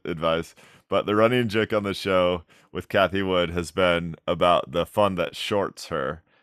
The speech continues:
It's called Sark. I put a few bucks in Sark the day it came out because I just love the idea. It makes me chuckle every time. Dougal's <laughs> read,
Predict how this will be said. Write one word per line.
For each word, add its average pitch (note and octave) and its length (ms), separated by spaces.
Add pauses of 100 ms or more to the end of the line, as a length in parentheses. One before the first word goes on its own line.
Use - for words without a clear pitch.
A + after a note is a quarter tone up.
(100)
It's - 160
called F2+ 320
Sark. - 640 (600)
I G#2 240
put A#2 400
a G#2 60
few G#2+ 260
bucks G2 320
in F#2+ 100
Sark F#2+ 400 (140)
the G#2 240
day G2 520
it A2 140
came G2 220
out F#2+ 240
because F#2+ 380 (100)
I F#2+ 280
just F#2+ 300
love F#2 280
the D#2+ 160
idea. D#2 320
It F2 120
makes F#2 220
me F#2+ 60
chuckle F#2+ 360
every F2+ 260
time. F#2 300 (540)
Dougal's C3+ 400
<laughs> - 0
read, A2+ 400